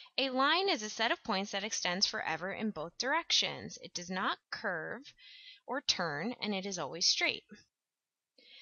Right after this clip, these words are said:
A ray is a part of a line with one end point fixed. It extends continuously in the other direction.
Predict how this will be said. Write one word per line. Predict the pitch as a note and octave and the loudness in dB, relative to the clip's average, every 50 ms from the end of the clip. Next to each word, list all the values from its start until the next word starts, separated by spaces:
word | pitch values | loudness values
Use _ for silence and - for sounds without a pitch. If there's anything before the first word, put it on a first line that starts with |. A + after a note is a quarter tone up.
| - - - - _ - | -20 -20 -20 -8 _ 2
A | C4+ C4 | 2 2
ray | A#3 C4 D4+ F4+ F#4 D#4+ | 4 4 4 6 6 4
is | B3 G#3+ | 2 0
a | G#3 | -4
part | - - B3+ C#4 D#4+ | 0 4 4 4 6
of | F4 | 4
a | D4+ | 2
line | A#3+ F#3+ F3 F3 F#3 G3+ | 2 4 4 4 4 2
with | G#3 - - | -2 -4 -2
one | F#3+ F#3 F#3+ A#3 - | 0 0 2 0 0
end | - - F3+ F3+ F#3 - | 0 0 -2 -2 -2 -4
point | - - E3+ D#3 E3+ E3+ - | -4 -4 -2 -2 -2 -4 -4
fixed. | - - F4+ E4+ - - - - - - - - | -2 2 4 4 4 2 0 -4 -6 -6 -8 -8
It | - G3+ | -6 -6
extends | A3 A3+ - - - G#3+ G3+ G3+ G3 | -4 -4 -4 -2 0 0 0 0 0
continuously | - - G#3 G3 G#3+ - - B3+ C4 C4+ C#4 C#4+ C#4+ - - - G3 F#3+ G#3 B3 - - | -2 -2 -2 0 0 0 2 2 2 2 0 -2 -4 -4 -4 -2 0 0 0 0 -4 -6
in | - F#3+ F#3+ G3+ | -6 -4 -2 0
the | G#3+ A3 - | -2 -2 -2
other | - - E3+ D3 E3 F3 | -4 -6 -4 -4 -4 -4
direction. | F3+ G#3+ A3 C4 C#4+ C#4+ - - - - - - - G#3+ A3 | -4 -2 0 0 0 2 2 2 2 2 0 -2 -4 -6 -8